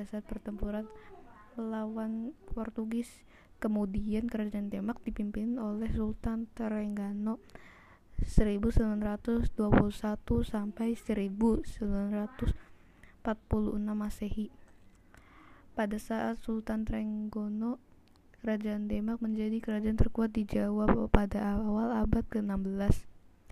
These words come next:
Namun Sultan Trengganu gugur setelah pertempuran menaklukkan Pasuruan pada tahun seribu sembilan ratus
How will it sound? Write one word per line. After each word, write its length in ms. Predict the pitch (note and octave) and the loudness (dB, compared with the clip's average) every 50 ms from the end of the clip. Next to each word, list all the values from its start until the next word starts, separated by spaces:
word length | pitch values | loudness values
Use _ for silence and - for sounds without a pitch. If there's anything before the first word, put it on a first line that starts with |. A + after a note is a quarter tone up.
| - - - - - - | -20 -20 -20 -20 -14 -6
Namun 400 | - G#3+ G#3 G#3 A3 A#3 B3 B3 | 0 0 2 2 4 2 2 2
Sultan 640 | - - A3+ A3 A3 - - A3+ G#3+ G#3+ G#3+ G#3+ A3 A3 - | 4 4 4 4 4 2 -2 -2 0 0 -2 -4 -4 -4 -2
Trengganu 720 | - G#3 G#3 G#3 G#3 G#3 G#3 G#3 G#3 G#3+ A3 A3+ A3+ A#3 - - - | -2 0 0 0 -2 -2 -2 -2 -2 -2 0 0 -2 -2 -4 -4 -2
gugur 560 | - G#3 G3+ G3+ - - - A3+ - A#3 A#3 - | -2 -2 -2 0 4 4 6 6 6 2 0 -2
setelah 400 | - - - A3+ A3 - A2+ - | -2 2 4 4 4 6 2 2
pertempuran 720 | - - - - - A3 G#3+ - - G#3+ G#3+ A3+ A#3 A#3+ A#3 A3+ | 0 -2 -10 -6 -6 -6 -6 -4 -4 -2 -2 0 0 0 -2 -2
menaklukkan 880 | A3+ A3 A3 A3+ A3 A3 A3 - G#3+ G#3+ G#3+ - - - A#3 A3+ A#3 | -2 -2 -2 -4 -4 -6 -6 -6 -6 -4 -6 -6 -6 -6 -6 -6 -6
Pasuruan 880 | A#3 - A3 - - - A3 G#3 G#3 G#3 G#3 G#3 G#3+ A3 A3 A3 G#3+ - - - - - - - - - | -4 0 -2 -2 0 0 -4 -2 -2 -2 0 0 2 2 0 0 -4 -8 -14 -16 -18 -18 -20 -20 -14 -6
pada 160 | - G3+ G#3+ | -2 -2 -2
tahun 560 | A3 - - G#3+ A3 G#3+ - A#3+ A#3 A#3 A#3 | 0 0 0 2 2 0 0 0 0 -2 -2
seribu 400 | - - A3 A3 G#3+ G#3+ A3 A3+ | -2 -2 0 0 0 0 0 -2
sembilan 320 | A#3 - A#3 A3 G#3+ G#3+ G#3+ | -2 -2 -4 -2 -2 -2 -4
ratus 480 | G#3+ G#3+ A3 - - - A#3+ A#3 - | -4 -6 -6 -10 -10 -8 -8 -8 -8